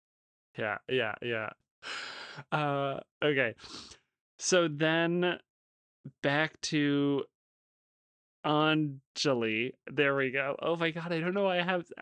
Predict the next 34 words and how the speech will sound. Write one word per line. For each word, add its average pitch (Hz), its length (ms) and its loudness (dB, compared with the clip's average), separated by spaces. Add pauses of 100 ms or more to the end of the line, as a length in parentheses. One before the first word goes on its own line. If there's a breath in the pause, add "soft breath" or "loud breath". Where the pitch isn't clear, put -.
(120)
it, 151 300 -4
it's 151 220 -2
literally 165 840 2
like, 127 340 0 (180)
I, 123 360 0
'cause 139 140 -4
I 131 100 2
wanna 131 340 0
say 160 320 -2
Anjali, 120 720 -2 (880)
and 120 260 0
then 123 260 0
when 127 100 2
I 120 60 0
have 127 160 -2
to 131 80 -6
say 117 320 -4 (320)
"on," 135 540 0 (100)
that, 123 280 -2 (220)
that's 120 300 -2
what 120 160 -6
does 113 240 -8
it 117 140 -12
for 117 200 -14
me. 113 120 -10
That's 120 240 -4
what 127 240 -10
breaks 113 420 -8
my 110 160 -8
brain, 104 460 -12 (100)
and 113 100 -10
it's 107 180 -14
so 110 120 -10
stupid. - 460 -14